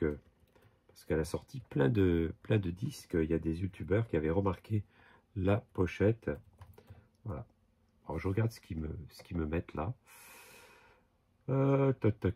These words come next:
toc, donc Surrender. Oui, c'est, elle avait démarré en deux mille douze, donc, euh, The Echo, avec son album,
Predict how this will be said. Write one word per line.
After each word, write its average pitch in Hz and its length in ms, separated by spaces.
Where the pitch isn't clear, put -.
toc, 104 360
donc 85 400
Surrender. 90 680
Oui, 104 160
c'est, - 220
elle 80 200
avait 78 160
démarré 90 300
en 90 100
deux 98 120
mille 90 180
douze, 107 380
donc, 85 360
euh, 76 540
The 85 180
Echo, 110 520
avec 80 320
son 76 260
album, 87 440